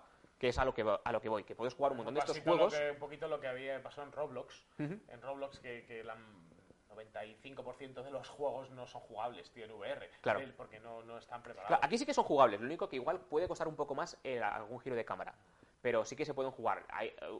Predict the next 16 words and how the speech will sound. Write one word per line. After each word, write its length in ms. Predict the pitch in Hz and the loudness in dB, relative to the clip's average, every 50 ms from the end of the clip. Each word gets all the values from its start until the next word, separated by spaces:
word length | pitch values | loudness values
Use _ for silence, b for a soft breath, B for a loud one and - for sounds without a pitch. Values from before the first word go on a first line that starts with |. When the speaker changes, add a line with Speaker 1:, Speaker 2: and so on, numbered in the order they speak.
| - - | -10 -6
Speaker 1:
hubo 240 | 123 143 165 175 - | -2 0 0 0 0
plataformas 460 | - 185 170 165 151 - 156 156 151 | -2 -2 -2 0 -2 -2 -4 -4 -4
que 80 | - 151 | -4 -4
probé 300 | 131 127 117 151 185 196 B B B _ | -2 -2 -2 -2 -4 -6 B B B _
que 80 | - | -6
me 60 | 113 | -6
gustó 260 | 110 104 110 - - 135 | -4 -6 -6 -6 -6 -8
mucho, 240 | 147 156 - - - | -8 -8 -8 -8 -8
eh, 120 | - 101 - | -8 -8 -6
tengo 160 | - 123 160 | -6 -8 -8
apuntado 360 | 170 - - 123 117 - 123 110 | -10 -14 -20 -8 -6 -6 -4 -4
el 60 | 101 | -6
nombre, 340 | 107 127 160 151 127 123 143 - - _ - - - - _ _ - - | -8 -10 -10 -8 -10 -10 -12 -12 -14 _ -20 -20 -20 -20 _ _ -14 -12
eh, 340 | - 101 95 92 90 90 92 | -8 -8 -6 -6 -8 -8 -10
un 100 | 107 120 | -10 -12
segundito 680 | - - 131 110 107 92 95 139 165 160 - 165 196 | -8 -6 -6 -6 -6 -8 -8 -10 -10 -6 -6 -8 -8